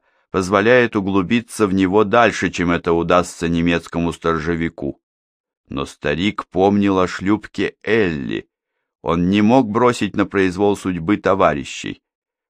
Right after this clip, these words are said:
Потянув рукоятку ревуна, он дал несколько тревожных сигналов.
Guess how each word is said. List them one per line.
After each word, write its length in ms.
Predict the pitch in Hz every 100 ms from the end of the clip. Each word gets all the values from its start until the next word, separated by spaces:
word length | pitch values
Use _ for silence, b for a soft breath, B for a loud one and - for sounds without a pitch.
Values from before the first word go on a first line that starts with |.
| -
Потянув 500 | 67 73 82 101 -
рукоятку 640 | 95 90 87 98 - -
ревуна, 640 | 87 82 76 78 85 95 - _ _ _ _
он 320 | - 117 107
дал 240 | 95 120 120
несколько 560 | 110 120 - 110 120 107
тревожных 600 | 107 98 113 107 107 -
сигналов. 720 | 113 98 98 85 69 69